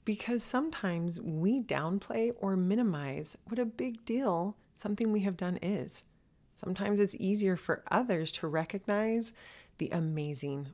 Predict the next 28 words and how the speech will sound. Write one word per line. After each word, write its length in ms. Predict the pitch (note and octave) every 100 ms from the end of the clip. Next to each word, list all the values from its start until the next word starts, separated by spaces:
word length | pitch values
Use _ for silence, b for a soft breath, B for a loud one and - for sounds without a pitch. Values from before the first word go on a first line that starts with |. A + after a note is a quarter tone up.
| -
within 380 | D3+ - C#3 -
us. 460 | C3 - - - - B B B B B
For 160 | - A3+
example, 680 | G#3 A#3+ A#3+ - E3+ - - -
my 180 | E3 E3+
husband 340 | F#3 G#3+ B3+
had 140 | G#3+ E3+
written 220 | - E3
down 220 | C#3 C#3
that 100 | E3
he 60 | D3+
got 180 | D3
a 40 | D3+
new 160 | D3
job, 340 | C#3 - - - -
which 140 | F#3
was 200 | G3 G#3 -
a 60 | G#3+
huge 800 | - - A3+ A3+ A3 G#3 E3 - -
deal. 380 | - G1+ - - B B B B B B B F#3+
And 360 | F#3 F#3 F#3
then 200 | G#3+ C#4
I 140 | F#4 D#4+
pointed 420 | - F#3 E3+ D#3
out 280 | - - F#3+
that 80 |
he 180 | - G3+
should 240 | F#3 F#3